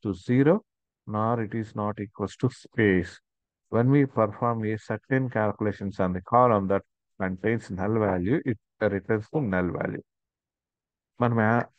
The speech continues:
యాక్చువల్ ఫస్ట్ చెప్పుకున్నాం మనం. టేబుల్ క్రియేషన్ అప్పుడు.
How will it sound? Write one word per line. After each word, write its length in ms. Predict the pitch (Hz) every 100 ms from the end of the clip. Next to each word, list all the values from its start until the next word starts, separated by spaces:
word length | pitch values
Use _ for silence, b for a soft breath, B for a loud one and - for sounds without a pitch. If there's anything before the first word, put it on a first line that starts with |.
| -
యాక్చువల్ 320 | 107 - 131 127
ఫస్ట్ 260 | 117 - - -
చెప్పుకున్నాం 400 | 110 - 117 92 80
మనం. 140 | 87 - _ _ _ _ _ _ _ _ _ -
టేబుల్ 260 | 110 104 101
క్రియేషన్ 400 | 101 101 - 95
అప్పుడు. 220 | 95